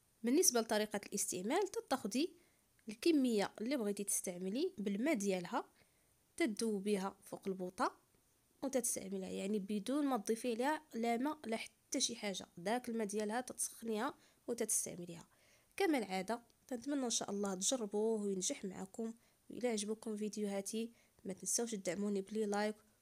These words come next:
والبارطاج لتعم الفائده. الناس الجدد ما تنساوش،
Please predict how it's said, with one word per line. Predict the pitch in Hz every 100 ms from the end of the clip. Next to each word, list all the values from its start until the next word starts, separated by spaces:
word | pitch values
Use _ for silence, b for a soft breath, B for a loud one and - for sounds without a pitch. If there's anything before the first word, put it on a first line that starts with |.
| -
والبارطاج | 196 190 196 196 - 226 208 196
لتعم | 190 175 220 254 240 220
الفائده. | 202 214 196 190 214 254 b b b b
الناس | 214 233 269 233
الجدد | 196 196 196 226 220 - _ -
ما | 196
تنساوش، | 196 185 - 208 233 247 -